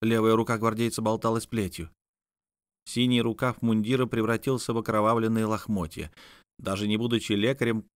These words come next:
Карлон сразу понял, что кость перебита в нескольких местах и выше, и ниже локтя.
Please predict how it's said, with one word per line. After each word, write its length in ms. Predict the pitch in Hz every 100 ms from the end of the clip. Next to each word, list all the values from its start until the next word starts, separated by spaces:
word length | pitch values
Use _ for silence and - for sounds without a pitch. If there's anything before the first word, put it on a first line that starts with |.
| _
Карлон 440 | - 131 139 123 120
сразу 400 | - 127 131 131
понял, 400 | - 123 92 80
что 220 | - 85
кость 340 | - 120 - -
перебита 500 | 107 101 117 123 113
в 80 | 107
нескольких 540 | 117 127 123 113 120
местах 540 | 120 113 - 98 82
и 60 | 92
выше, 500 | 90 110 120 - 85 - -
и 100 | 107
ниже 300 | 117 135 98
локтя. 440 | 85 76 - -